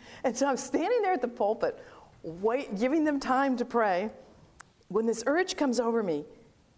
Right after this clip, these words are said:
"Why don't you ask me how much you should give?" And I'm thinking,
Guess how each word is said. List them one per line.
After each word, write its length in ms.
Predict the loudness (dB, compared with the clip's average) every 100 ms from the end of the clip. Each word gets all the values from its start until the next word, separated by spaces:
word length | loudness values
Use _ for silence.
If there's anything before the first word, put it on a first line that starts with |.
| _ _ _
"Why 200 | -2 0
don't 160 | 0 -2
you 120 | 0
ask 260 | 0 -2 -2
me 200 | 0 0
how 180 | -2
much 260 | -4 -6 -8
you 60 | -10
should 240 | -12 -14
give?" 220 | -14 -14 -16 -20 _ _ _ _ _ _ -20 -20 _ _ -20 -10 -2
And 300 | 0 0 0
I'm 160 | -2
thinking, 580 | 0 -2 -2 -4 -4 -6